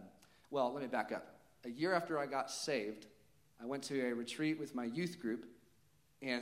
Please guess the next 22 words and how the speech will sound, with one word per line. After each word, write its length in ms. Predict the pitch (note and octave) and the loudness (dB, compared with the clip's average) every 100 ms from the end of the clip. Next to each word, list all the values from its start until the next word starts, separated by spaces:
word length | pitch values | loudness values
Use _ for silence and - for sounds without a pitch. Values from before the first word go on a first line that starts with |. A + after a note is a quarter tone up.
| - | -4
<laughs> 60 | - | -12
there's 140 | A#2+ | -6
a 20 | |
guy 180 | D3 C3+ | 4 4
here 240 | C#3 D3+ | 6 2
that 100 | C3 | 4
I 60 | A#2+ | 2
think 180 | C#3+ C3+ | 0 0
maybe 220 | C#3 C3+ | 0 2
was 180 | A#2 - | 0 2
there, 340 | D3 A#2 A2+ - - - - C#3 | 4 4 0 -6 -16 -20 -12 -2
and 140 | B2 | 2
I 180 | B2+ C3 | 4 4
had, 280 | B2 A#2 - - B2 | 2 0 -2 -12 -4
um, 240 | A#2 G#2+ G2 - - - | 0 0 -4 -16 -20 2
fractured 460 | D3 D#3 - D3 B2+ | 6 6 4 2 4
my 340 | A#2 A2 A2+ - | 4 2 0 0
ankle 520 | G#3+ G#3 B2 G#2+ A#2+ - - - | -2 0 -2 -2 -4 -12 -20 -14
a 80 | A#2+ | -12
couple 300 | - F3 F3 | -2 -2 -2
days 340 | D3 C#3+ C#3 C#3 | 0 2 2 0
before 720 | B2 - - F3 A#2 A2+ | -8 -8 0 2 2 0